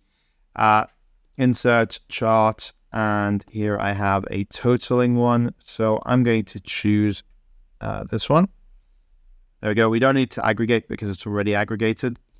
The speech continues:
Actually won't really do anything. Um, and you can rename them here. So if you just want females and males, it'll rename it there and it'll follow through to that. If you want to edit this, you can just double click it and edit it.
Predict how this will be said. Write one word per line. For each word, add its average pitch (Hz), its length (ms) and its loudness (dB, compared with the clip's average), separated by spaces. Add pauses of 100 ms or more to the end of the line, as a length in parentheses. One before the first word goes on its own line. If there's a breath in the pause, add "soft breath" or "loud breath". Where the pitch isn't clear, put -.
(240)
Actually - 280 -8
won't 98 220 -6
really 101 260 -2
do 123 280 4
anything. 131 420 2 (540)
Um, 113 360 2
and 123 280 2
you 123 60 0
can 123 340 0
rename 104 380 2
them 98 120 0
here. 95 240 -2
So - 160 -10
if 101 100 -10
you 110 60 -2
just 110 240 -4
want 110 260 -2
females 104 800 0 (1080)
and 104 300 2
males, 95 520 -2 (640)
it'll 104 160 0
rename 101 360 0
it 98 120 -8
there 127 320 2
and 107 140 0
it'll 104 140 0
follow 101 280 -4
through 101 220 -6
to - 140 -12
that. 107 220 2 (120)
If - 180 -6
you 127 80 4
want 123 120 4
to 110 140 -4
edit 107 260 0
this, - 420 -2 (260)
you 107 100 -4
can 101 320 0
just 101 340 -6 (300)
double 104 240 2
click - 280 -2
it 98 160 0 (120)
and 98 240 -2
edit 101 320 -4
it. 104 140 -2